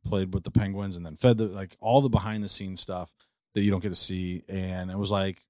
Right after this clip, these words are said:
well, it was, like, an hour and a half long, but, you know, you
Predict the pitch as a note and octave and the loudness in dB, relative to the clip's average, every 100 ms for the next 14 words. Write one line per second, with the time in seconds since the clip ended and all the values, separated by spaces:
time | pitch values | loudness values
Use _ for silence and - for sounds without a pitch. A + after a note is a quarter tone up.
0 | _ _ - B2+ F#2 F#2+ E2 E2 F2+ E2+ | _ _ -12 -6 -4 -4 -4 -8 -8 -10
1 | F2+ - E2+ F#2+ G2+ G2+ F2+ - _ _ | -12 -8 -8 -6 -6 -6 -6 -8 _ _
2 | _ - F2+ F2+ E2+ - F#2 | _ -4 -2 -2 -4 -8 -10